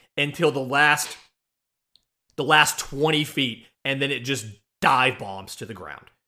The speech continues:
It is fantastic. He got ten swings and misses on just the changeup in the twenty-six pitches. So it looks a lot better. It looks like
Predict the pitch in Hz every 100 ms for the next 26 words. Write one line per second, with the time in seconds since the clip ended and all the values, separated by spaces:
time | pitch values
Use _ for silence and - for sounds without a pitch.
0 | _ - 139 135 120 - - 139 131 151
1 | 151 151 - 185 170 - - 170 180 175
2 | - 160 165 147 135 143 143 127 120 127
3 | 123 110 120 117 - 131 - 135 131 113
4 | 107 - _ _ - 139 127 123 123 123
5 | 117 - 113 - 110 - - - _ _
6 | _ _ - - 123 - 190 208 165 170
7 | 175 - 139 143 131 120 123 123 123 _
8 | 180 190 160 151 156 151 - 135 139 127